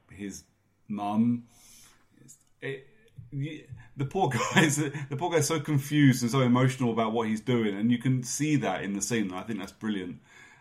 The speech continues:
Uh, but I think Chris is right as well. I think it's a, it's a really sad moment, mainly because, you know, uh, maybe it's because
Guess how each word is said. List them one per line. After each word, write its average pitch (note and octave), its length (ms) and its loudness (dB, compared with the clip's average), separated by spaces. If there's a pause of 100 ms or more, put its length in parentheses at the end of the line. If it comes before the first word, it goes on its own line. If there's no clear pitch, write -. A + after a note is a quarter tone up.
(160)
Uh, A#2 380 2 (200)
but D3+ 240 4
I C#3 120 2
think D#3 200 -2
Chris C3+ 200 0
is C#3+ 100 -4
right E3+ 220 2
as D3 100 -4
well. A#2+ 120 0
I D3 40 -4
think E3+ 180 -4
it's C3+ 100 -2
a, - 120 -8 (240)
it's F3 160 -4
a F3 60 -6
really F3 280 0
sad C3 380 4 (300)
moment, B2 520 6
mainly C3+ 600 4
because, A#2+ 540 0 (520)
you C#3 100 0
know, F#2+ 320 0
uh, F#2 200 -8
maybe C3+ 320 4
it's A2+ 80 2
because A2 320 -4